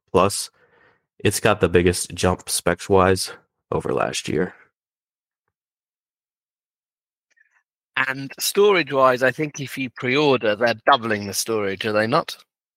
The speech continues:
Speaker 1: Yeah, and yes, they are in any case. So if you get the, um, base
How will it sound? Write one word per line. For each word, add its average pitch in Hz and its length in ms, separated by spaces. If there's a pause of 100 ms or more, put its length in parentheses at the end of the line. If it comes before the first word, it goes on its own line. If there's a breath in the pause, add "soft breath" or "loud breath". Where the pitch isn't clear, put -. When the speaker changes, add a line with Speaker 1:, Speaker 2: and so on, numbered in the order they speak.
(680)
Speaker 1:
Yeah, 98 340
and 98 280 (560)
yes, 98 340
they 95 140
are 76 220
in 98 380 (200)
any 120 180
case. 98 280
So 98 260
if - 140
you 120 100
get - 220
the, 107 300 (920 soft breath)
um, 90 480 (520)
base 110 540